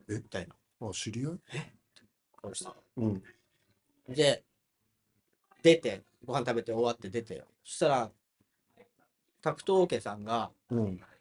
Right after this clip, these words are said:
Speaker 2: 俺と大山に、「おい！大山の隣、ケーダブ社員だったぞ！」って言ったの。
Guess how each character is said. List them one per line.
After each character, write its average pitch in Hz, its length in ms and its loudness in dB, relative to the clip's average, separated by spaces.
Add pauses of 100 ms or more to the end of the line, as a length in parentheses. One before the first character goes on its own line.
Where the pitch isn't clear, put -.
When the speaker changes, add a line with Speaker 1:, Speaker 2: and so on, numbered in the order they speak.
(180)
Speaker 2:
俺 131 180 2
と 139 140 2
大 135 80 4
山 135 160 0
に、 135 160 -4 (720)
「お 160 200 6
い！ - 140 6 (260)
大 208 220 10
山 311 140 8
の 311 100 6
隣、 311 340 6
ケ 254 240 6
ー - 20 10
ダ 320 100 12
ブ 311 80 4
社 311 120 6
員 320 120 6
だ 233 100 8
っ 208 40 2
た 185 120 4
ぞ！」 147 200 4
っ - 20 -2
て - 60 -8
言 - 100 -12
っ - 20 -18
た 120 80 0
の。 107 60 -6